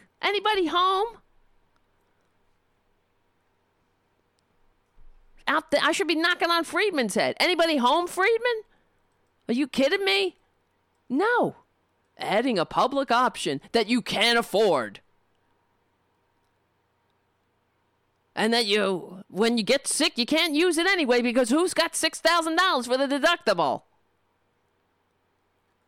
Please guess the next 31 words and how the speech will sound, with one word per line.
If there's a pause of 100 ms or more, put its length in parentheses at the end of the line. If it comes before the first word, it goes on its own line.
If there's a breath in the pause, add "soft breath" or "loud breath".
(140)
Shit. (1400)
Yes, (100)
it's
true,
Patricia,
on
the
chat.
We
are
all
expendable. (160 soft breath)
Of
course
it
is.
That's
why (100)
today
they, (140 soft breath)
the
Republicans,
they
sent
people
out (220 loud breath)
in
the
pandemic
to
vote.